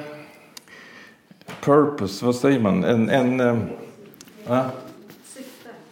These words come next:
Speaker 1: Syfte, ursäkta. Det fanns ett syfte med, med, med den här, eh, kallelsen. Inte bara det att det skulle bli lindring för de här slavarna, utan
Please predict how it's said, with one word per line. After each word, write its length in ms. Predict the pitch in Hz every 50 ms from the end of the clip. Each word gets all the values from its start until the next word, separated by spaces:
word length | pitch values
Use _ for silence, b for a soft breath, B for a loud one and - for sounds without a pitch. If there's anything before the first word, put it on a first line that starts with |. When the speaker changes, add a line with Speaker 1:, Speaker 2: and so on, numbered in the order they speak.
| - - -
Speaker 1:
Syfte, 680 | - - - 180 165 156 - - - - - - 131 95 90 - -
ursäkta. 420 | - - - 117 - - - - - - B B B B B B B B B B -
Det 80 | 135
fanns 240 | 131 156 160 156 170
ett 140 | 170 160 -
syfte 880 | - - - - 196 185 - - - - - - - - 202 180 151 110 101 104 - 123
med, 200 | 131 135 - 135
med, 200 | 135 135 - 135
med 180 | 139 135 135
den 140 | 135 135 131
här, 500 | 127 117 110 110 110 107 107 101 - 71 65 64 76 82 - - -
eh, 580 | 135 131 127 - 101 80 - 82 85 80 90 - -
kallelsen. 500 | 175 147 127 120 113 113 117 131 123 139
Inte 300 | 160 151 - - 151 143
bara 420 | 143 180 175 156 147 143 139 135
det 220 | 123 117 113 113 113 B B B B B B
att 220 | - - 120 -
det 100 | 139 135
skulle 200 | - - 143 135
bli 180 | 123 123 131 131
lindring 1000 | 127 135 151 160 147 120 104 104 98 165 131 151 151 135 110 92 82 85 92 110 - -
för 180 | - - 139
de 360 | 117 120 107 104 98 101 98 104
här 160 | 113 107 98
slavarna, 800 | - - 139 147 143 127 117 107 135 165 180 156 120 98 90 92 B B B B B B B -
utan 420 | 127 123 123 - 143 143 139 139